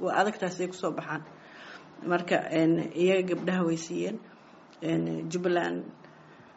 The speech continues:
afaraa la doortay, ragay ahaayeen, weli gabar kuma jirto. Laakiin waxaa ka rajaynaa afarta kaloo soo socota, insha Allah, in gabadha la siin doono. Kolley laba lee ka soo bixi lahayd,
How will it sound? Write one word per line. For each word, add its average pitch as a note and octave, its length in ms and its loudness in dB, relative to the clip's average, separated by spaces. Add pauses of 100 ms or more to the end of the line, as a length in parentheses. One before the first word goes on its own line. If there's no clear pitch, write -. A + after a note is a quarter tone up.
(320)
afaraa E3 400 4
la D#3 80 -2
doortay, D#3+ 360 -8
ragay F3 280 -2
ahaayeen, D#3+ 440 -4
weli E3+ 200 -6
gabar E3 220 -4
kuma E3 220 -6
jirto. E3+ 300 -10 (420)
Laakiin C#3+ 240 -6
waxaa E3 140 -8
ka F#3 100 -6
rajaynaa E3+ 640 0 (720)
afarta - 280 -8
kaloo E3 240 0
soo E3 160 -2
socota, - 380 -6
insha D#3+ 300 -4
Allah, D3 240 -2 (520)
in E3+ 80 4 (200)
gabadha E3+ 280 0
la E3 80 2
siin E3+ 280 -6
doono. B2+ 240 -6 (120)
Kolley F#3 280 4
laba F3+ 200 6
lee F3+ 140 2
ka E3+ 100 -8
soo D#3+ 180 -4
bixi E3+ 240 -8
lahayd, E3 220 -6